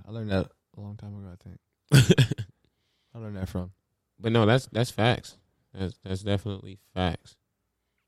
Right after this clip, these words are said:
Speaker 1: Yeah.
Speaker 2: Insanity.
Speaker 1: Doing the same thing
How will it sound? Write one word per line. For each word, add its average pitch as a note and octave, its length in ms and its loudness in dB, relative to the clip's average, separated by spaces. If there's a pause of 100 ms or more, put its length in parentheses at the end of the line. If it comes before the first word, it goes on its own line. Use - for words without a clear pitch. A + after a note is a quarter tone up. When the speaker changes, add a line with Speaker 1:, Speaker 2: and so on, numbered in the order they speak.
(140)
Speaker 1:
Yeah. G2 100 -12
Speaker 2:
Insanity. G#2 800 2 (1200)
Speaker 1:
Doing G2+ 220 6
the F#2 80 4
same A2+ 480 6
thing G#2+ 580 4